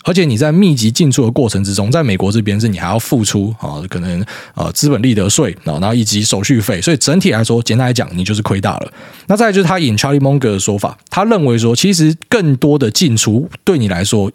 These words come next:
有可能是增加你犯错的机会。首先呢，为什么你会想把一个你看好的东西卖掉？好，可能就像近期的美股吧，你觉得说，“妈，美股天天都在跌，搞不好我现在卖掉，我可以在更低的时候捡回来。”那第一个问题出现了，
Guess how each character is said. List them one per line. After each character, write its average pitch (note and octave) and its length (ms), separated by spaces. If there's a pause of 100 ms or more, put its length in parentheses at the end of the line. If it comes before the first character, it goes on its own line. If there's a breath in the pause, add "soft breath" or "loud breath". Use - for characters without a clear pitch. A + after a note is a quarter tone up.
有 E3+ 180
可 B2 160
能 G2 160
是 A2+ 100
增 B2 260
加 A#2+ 200
你 F2 160
犯 A2+ 240
错 A2 160
的 F2+ 80
机 G2+ 200
会。 A2 160 (380 loud breath)
首 E3 180
先 A3 160
呢， G#3+ 120
为 A3 160
什 D#3 120
么 A#2 60
你 A2+ 120
会 E3 140
想 A#2 280
把 G2 200
一 G2 100
个 A#2 160
你 G2 160
看 F3 260
好 F2 180
的 F#2 60
东 G2+ 180
西 G#2+ 120
卖 G#2+ 220
掉？ G2+ 240 (480 soft breath)
好， A2 140
可 G2+ 80
能 B2 80
就 C#3 60
像 D3 180
近 D#3 140
期 A#2 120
的 A#2 80
美 G#2+ 160
股 G#2+ 140
吧， D#2+ 180
你 G2 60
觉 A#2+ 80
得 C#3+ 60
说 D#3 100
，“妈， E3 200
美 C3 140
股 C#3+ 120
天 C#3 140
天 C#3+ 60
都 D3 80
在 C#3+ 100
跌， F#2 260
搞 A2 120
不 E3+ 80
好 F#3+ 60
我 G#2+ 100
现 F3 140
在 E3 100
卖 E3 160
掉， D3+ 140
我 G#2+ 60
可 C3+ 60
以 C3+ 40
在 C#3 120
更 B2+ 280
低 A#2+ 160
的 G#2+ 120
时 - 80
候 G2+ 80
捡 E2+ 220
回 D#2+ 120
来。” D2 140 (320 loud breath)
那 D3 140
第 E3+ 140
一 B2+ 40
个 C3+ 80
问 C3+ 160
题 G2 120
出 G#2+ 160
现 G2+ 180
了， D2+ 100